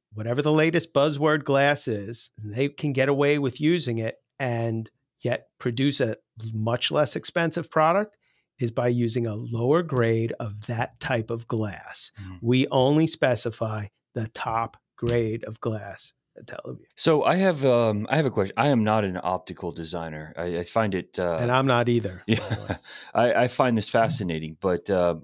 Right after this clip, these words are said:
Speaker 2: I'm sure that one of you two can answer this for me. And I wanna talk about the thermal stability of different glasses and refractors in general compared to,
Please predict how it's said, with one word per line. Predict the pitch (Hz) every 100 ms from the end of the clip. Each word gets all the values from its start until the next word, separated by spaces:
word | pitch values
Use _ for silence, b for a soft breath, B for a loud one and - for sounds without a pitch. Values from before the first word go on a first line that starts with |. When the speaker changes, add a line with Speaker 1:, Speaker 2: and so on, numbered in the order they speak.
| - -
Speaker 2:
I'm | 92 90
sure | - 107
that | 87 - _
one | 85 104 107
of | 85 76
you | 78
two | 73 - 76
can | 82
answer | 78 76 82
this | 78
for | - 85
me. | 78 76 - B B B
And | 107
I | 113
wanna | 135
talk | 143 143 120
about | 107 98
the | 85
thermal | - - 104 101 92
stability | 87 - 87 73 85 87 80 76 76 73 _
of | 85 78
different | 95 - 78
glasses | 82 78 87 -
and | 90
refractors | 85 82 - 123 147 - 85 80 - -
in | 95 85
general | 101 110 85 80
compared | - 87 95 90 82
to, | - 82 82